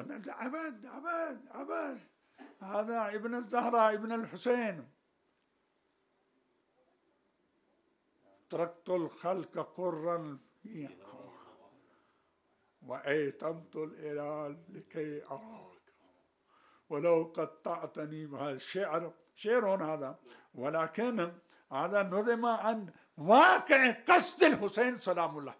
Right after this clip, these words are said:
عليه. لما مال الفؤاد إلى سواك.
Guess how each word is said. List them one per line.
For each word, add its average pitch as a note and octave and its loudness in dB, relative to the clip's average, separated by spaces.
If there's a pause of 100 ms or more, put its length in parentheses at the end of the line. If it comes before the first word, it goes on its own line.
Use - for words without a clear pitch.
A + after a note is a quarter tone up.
(220)
عليه. D3+ -14 (3750)
لما F#3 2
مال E3+ 2
الفؤاد D3+ 2
إلى C#3 0
سواك. B2 -6